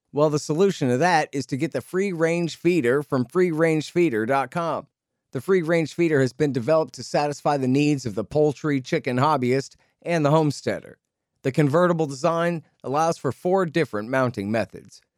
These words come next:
Go to free range feeder dot com slash Scott or use promo code Scott to get fifteen percent off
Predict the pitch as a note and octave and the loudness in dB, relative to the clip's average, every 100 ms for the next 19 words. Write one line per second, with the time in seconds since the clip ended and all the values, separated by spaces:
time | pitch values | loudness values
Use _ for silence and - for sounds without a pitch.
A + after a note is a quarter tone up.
0 | _ _ _ - D#3 D#3 F#3+ G3 F3 F#3 | _ _ _ 0 0 0 -2 0 0 0
1 | E3+ - E3+ G#2 G2+ C#3+ B2+ D3 A2 G#2+ | -2 -2 -2 -2 -2 -2 -2 -4 -4 -6
2 | - A#2+ G#2+ - D#3 F#2+ - _ _ _ | -4 -4 -4 -2 -2 -2 -10 _ _ _
3 | A#2 C3+ D3 - - G3+ D#3+ G#2+ G#2+ D2+ | -2 0 0 -2 -2 0 0 0 -4 -8
4 | E2 - D2+ - _ _ _ C3+ B2 - | -10 -10 -10 -12 _ _ _ -2 -2 -2
5 | G3+ F#3+ - F#3 B2+ E2+ G2 - A#2 A2 | -2 -2 -2 -4 -4 -6 -12 -6 -4 -4
6 | G2 - | -8 -14